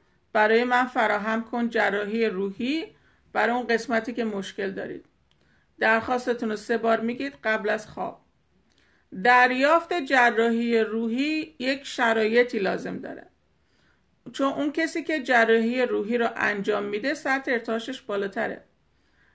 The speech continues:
خیلی کمک می‌کنه که قبل از خواب مراقبه کنید برای بیست دقیقه یا ده دقیقه و ذکر بگید که دریافت می‌کنم عشق خدا رو که ارتعاشتون رو بالا بیاره.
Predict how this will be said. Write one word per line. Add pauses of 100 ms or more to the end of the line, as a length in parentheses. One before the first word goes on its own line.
(120)
خیلی
کمک
می‌کنه
که
قبل
از
خواب
مراقبه
کنید
برای
بیست
دقیقه
یا
ده
دقیقه (680)
و
ذکر
بگید
که
دریافت
می‌کنم
عشق
خدا
رو (340)
که
ارتعاشتون
رو
بالا
بیاره.